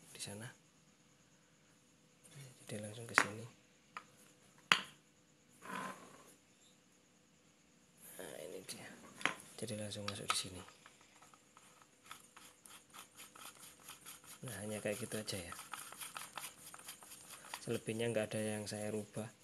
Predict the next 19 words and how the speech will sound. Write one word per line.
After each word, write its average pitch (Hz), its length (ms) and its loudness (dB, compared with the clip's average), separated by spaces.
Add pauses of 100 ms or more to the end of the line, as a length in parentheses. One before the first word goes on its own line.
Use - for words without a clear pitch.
(520)
Jadi 104 320 0
ini 104 240 4
input - 240 2
dari 107 640 8
tabung 107 400 4
utama 107 400 4 (240)
yang 104 160 -2
di 101 80 -4
sini. 107 320 -2 (3000)
Nah, 117 160 -6 (160)
yang 107 240 2
ini 123 560 12
pengisian 120 880 8 (560)
mikronya 113 800 8
ya, 101 80 0
mini, 110 320 4
mini 117 240 4
coupler 104 400 6
ya. - 80 -8